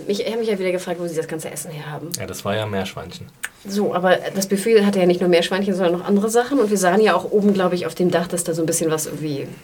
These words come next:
Speaker 1: gut, angebaut will ich's nicht nennen, aber ich finde ja
Speaker 2: <laughs>
Speaker 1: zumindest gut, dass da auch mal ein bisschen Wäsche hing, ne? Dass, äh, die
Speaker 2: Ja.
Speaker 1: Wäsche gereinigt wurde.
Speaker 2: <laughs>
Speaker 1: Aber irgendwie, ja, aber ich denke, ich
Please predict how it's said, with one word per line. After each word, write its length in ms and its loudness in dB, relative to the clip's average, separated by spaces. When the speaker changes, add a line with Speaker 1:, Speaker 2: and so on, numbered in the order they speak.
Speaker 1:
gut, 160 -8
angebaut 540 2
will 100 -2
ich's 120 -2
nicht 160 -2
nennen, 300 2
aber 200 -2
ich 60 -2
finde 160 6
ja 60 2
Speaker 2:
<laughs> 0 -
Speaker 1:
zumindest 340 2
gut, 100 -4
dass 100 -2
da 100 -2
auch 40 -6
mal 80 0
ein 80 -2
bisschen 260 0
Wäsche 240 2
hing, 320 4
ne? 180 4
Dass, 200 -6
äh, 400 -8
die 20 0
Speaker 2:
Ja. 160 0
Speaker 1:
Wäsche 240 2
gereinigt 460 -2
wurde. 180 -2
Speaker 2:
<laughs> 300 -4
Speaker 1:
Aber 180 4
irgendwie, 540 0
ja, 320 -2
aber 140 -4
ich 80 -6
denke, 180 -2
ich 240 -4